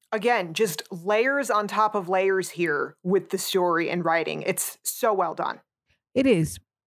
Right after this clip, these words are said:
Speaker 2: But from my perspective, I would think that the race aspect of these characters is not important so much as who these characters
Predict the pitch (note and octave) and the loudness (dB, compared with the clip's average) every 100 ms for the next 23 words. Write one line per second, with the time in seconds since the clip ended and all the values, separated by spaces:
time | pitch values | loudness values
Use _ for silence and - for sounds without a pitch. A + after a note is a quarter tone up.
0 | _ A3+ - A#3+ A#3 A#3+ - B3+ - A3+ | _ 0 4 4 6 4 4 4 6 4
1 | A3 A3 G#3 F3+ F#3+ F#3+ - F#3+ F3+ - | 4 2 4 4 4 2 4 4 4 2
2 | E3+ F3+ E3 D#3 D#3+ F#3+ - - - _ | 2 4 6 6 4 2 -2 -6 -12 _
3 | F#3 F3 - G3+ F#3+ - - _ _ _ | 2 2 4 4 2 0 -18 _ _ _
4 | _ _ _ _ _ - F3+ E3 F#3+ A3+ | _ _ _ _ _ 2 2 4 4 4
5 | A#3 A#3+ A3+ A3+ - A#3 A3+ A3 - G#3 | 2 4 4 2 4 4 6 2 -2 2
6 | F#3 E3+ F3+ F#3 F#3 F3+ F3+ F3 F3+ E3+ | 4 6 6 8 6 4 2 4 6 6
7 | F3 F#3+ F#3 - F3 F3 E3+ F3 D#3+ - | 6 4 4 4 4 4 6 4 4 4
8 | G3 G3+ F#3 F3+ F#3+ - D#3+ D3+ - D#3 | 6 6 6 2 2 2 4 4 4 2
9 | C#3+ | 2